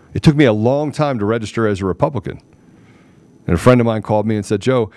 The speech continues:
if you're gonna sit on the outside as an independent, call yourself an independent 'cause you're disgusted with what they stand for,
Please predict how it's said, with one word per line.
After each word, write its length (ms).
if 140
you're 80
gonna 140
sit 220
on 100
the 140
outside 400
as 100
an 80
independent, 500
call 160
yourself 280
an 60
independent 420
'cause 100
you're 80
disgusted 560
with 160
what 140
they 100
stand 320
for, 240